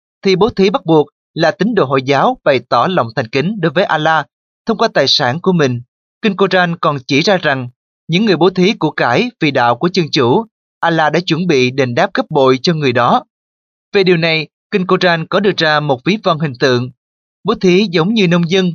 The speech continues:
trồng một hạt giống, sau này hạt giống này sẽ đơm nảy bông. Mỗi bông kết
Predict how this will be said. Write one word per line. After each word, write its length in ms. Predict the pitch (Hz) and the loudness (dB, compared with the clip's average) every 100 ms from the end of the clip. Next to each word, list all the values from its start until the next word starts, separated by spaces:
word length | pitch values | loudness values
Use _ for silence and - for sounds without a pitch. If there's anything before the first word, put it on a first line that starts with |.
| - | -2
trồng 240 | 160 135 | -4 -2
một 180 | 139 127 | -2 -2
hạt 140 | 143 - | -6 -2
giống, 280 | 147 170 269 - _ _ | 0 0 -2 -10 _ _
sau 160 | - 240 | -4 0
này 120 | 190 | 0
hạt 160 | 156 147 | -2 -4
giống 220 | 160 185 | -4 -2
này 240 | 214 143 135 | 0 2 0
sẽ 160 | - | 0
đơm 280 | 170 160 147 | 0 0 0
nảy 120 | 135 | -2
bông. 280 | 151 175 175 - _ _ _ _ | 0 0 -2 -6 _ _ _ _
Mỗi 160 | 160 175 | 0 0
bông 280 | 196 214 196 | 2 0 0
kết 140 | 185 | -4